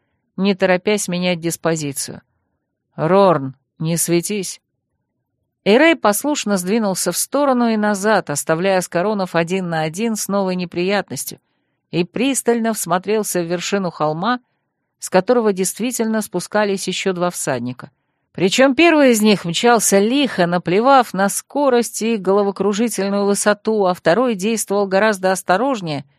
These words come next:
и не рисковал понапрасну. Поэтому закономерно отстал и подъехал лишь тогда, когда мы дружно узнали торопыгу и радостно воскликнули: "Радан!"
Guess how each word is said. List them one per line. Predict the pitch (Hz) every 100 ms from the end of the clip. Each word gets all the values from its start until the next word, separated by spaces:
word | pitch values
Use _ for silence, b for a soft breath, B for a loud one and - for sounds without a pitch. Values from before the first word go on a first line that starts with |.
| _
и | - 196
не | 214
рисковал | 220 - 208 233 226
понапрасну. | 214 214 208 196 147 - - _ _ _ _ _ _ -
Поэтому | 175 196 208 214
закономерно | 202 208 220 247 285 302 196 160
отстал | 160 - - 277 277 _ _ _ _ _
и | 175
подъехал | 185 208 240 294 - 220
лишь | 214 226 -
тогда, | 170 170 226 262
когда | 226 196 185
мы | 185 170
дружно | 196 277 254 208
узнали | 208 170 175 160 147
торопыгу | - 139 143 - 277 240 247 _ _ _ -
и | 180
радостно | 170 226 240 202 - 175
воскликнули: | 160 156 - 151 156 123 135 - _ _ _ _ _ _
"Радан!" | 180 214 269 262 220 214 277 254 226 175 147